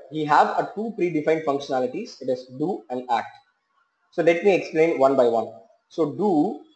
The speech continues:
will be the first task which is need to be done by the auditee here. So as you could see, I have assigned two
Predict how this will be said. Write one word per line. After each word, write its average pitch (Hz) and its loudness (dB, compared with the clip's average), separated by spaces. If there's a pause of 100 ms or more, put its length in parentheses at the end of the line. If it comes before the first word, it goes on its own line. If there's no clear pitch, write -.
(140)
will 151 -2
be 208 -6 (220)
the 131 -2
first 175 2 (140)
task 151 6 (200)
which 143 -8
is 139 -14 (240)
need 151 -2
to 175 -6
be 156 0
done 135 2
by 117 0
the 147 -6 (280)
auditee 131 2
here. 113 -8 (680)
So 180 2
as 170 6
you 240 -2
could 190 -2
see, 175 -4
I 139 4
have 143 0
assigned 143 0 (300)
two 196 -8